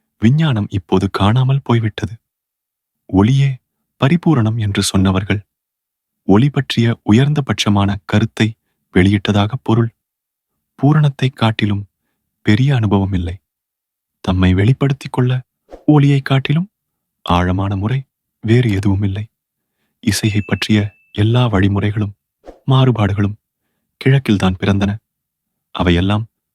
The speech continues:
பரிபூரணத்தின் ஒளி வடிவ வெளிப்பாடுகளே, அனுபவங்களே, நடன வடிவங்கள் போலவே. இசை வடிவங்களும் நமது கோயில்களில்தான் உருவானவை. பின்னர் அவை வெளியே சென்று தனித்தனி கலை வடிவங்களாக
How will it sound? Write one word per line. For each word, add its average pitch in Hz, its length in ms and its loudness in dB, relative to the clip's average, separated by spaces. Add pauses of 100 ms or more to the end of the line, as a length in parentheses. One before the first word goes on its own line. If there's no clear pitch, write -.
(180)
பரிபூரணத்தின் 135 800 0
ஒளி 120 280 0 (260)
வடிவ 107 340 0
வெளிப்பாடுகளே, 98 640 0 (800)
அனுபவங்களே, 104 540 0 (720)
நடன 165 320 2
வடிவங்கள் 101 460 -2
போலவே. 104 340 -4 (760)
இசை 135 280 -2
வடிவங்களும் 101 560 0 (160)
நமது 104 280 0 (120)
கோயில்களில்தான் 104 680 0 (180)
உருவானவை. 107 560 0 (920)
பின்னர் 117 360 0
அவை 95 240 -2
வெளியே 120 360 2
சென்று 101 400 -4 (380)
தனித்தனி 110 540 0
கலை 113 280 -2
வடிவங்களாக 101 720 -2